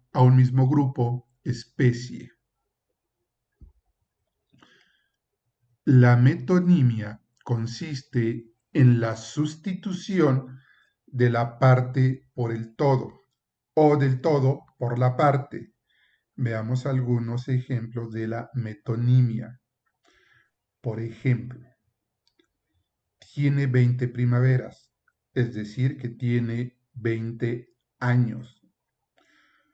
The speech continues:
Cuando vimos las velas, se refiere a los barcos.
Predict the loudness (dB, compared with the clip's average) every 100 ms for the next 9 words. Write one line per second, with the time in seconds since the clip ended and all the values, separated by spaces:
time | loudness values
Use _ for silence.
0 | _ _ _ _ _ _ _ _ _ 4
1 | 6 4 2 0 2 0 0 0 0 0
2 | 0 -4 -8 _ _ _ _ _ _ _
3 | _ _ -4 -2 -4 -4 -4 -2 -4 -6
4 | 0 0 0 -6 -20 _